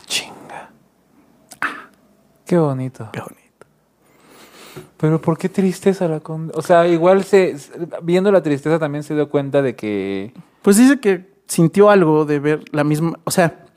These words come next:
Speaker 2: esa misma estrella que vio ese güey antes de lanzarse.
Speaker 1: Ajá. Le contagió ese sentimiento.
Speaker 2: Que no sé por qué, pero le contagia ese sentimiento.
Speaker 1: Ya. A la madre, güey. <laughs> Pinche François, güey.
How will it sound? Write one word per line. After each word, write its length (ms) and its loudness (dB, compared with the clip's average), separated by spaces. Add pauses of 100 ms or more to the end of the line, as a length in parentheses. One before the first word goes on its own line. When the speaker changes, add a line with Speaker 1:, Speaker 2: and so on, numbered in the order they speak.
Speaker 2:
esa 140 2
misma 240 6
estrella 560 2
que 200 -4
vio 300 2
ese 160 -2
güey 200 0
antes 200 -4
de 80 -4
lanzarse. 420 -4
Speaker 1:
Ajá. 440 -8 (260)
Le 180 2
contagió 580 0
ese 180 -2
sentimiento. 680 -14
Speaker 2:
Que 100 -4
no 140 2
sé 100 2
por 200 -2
qué, 120 0
pero 220 -2
le 80 -8
contagia 420 -8
ese 140 -14
sentimiento. 440 -12
Speaker 1:
Ya. 240 -4 (1800)
A 440 0
la 340 0
madre, 720 -2
güey. 1160 -2 (120)
<laughs> 60 -2
Pinche 380 4
François, 920 2
güey. 420 -8